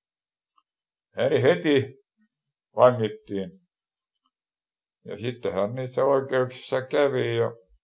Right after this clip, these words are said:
sai kuolemantuomion. Ja kuolemantuomio piti panna täytäntöön seuraavana aamuna. Niitä oli kai siinä,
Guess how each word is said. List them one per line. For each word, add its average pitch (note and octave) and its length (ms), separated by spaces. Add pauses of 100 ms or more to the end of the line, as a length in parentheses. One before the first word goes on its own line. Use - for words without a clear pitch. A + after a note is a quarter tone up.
(920)
sai C#3+ 300
kuolemantuomion. A#2 1200 (1800)
Ja G2+ 380 (580)
kuolemantuomio C3+ 920
piti A2 320
panna D#3 340 (120)
täytäntöön D#3 680
seuraavana A#2 720
aamuna. C3 800 (600)
Niitä A2 320
oli B2+ 220
kai A#2 300
siinä, G#2+ 380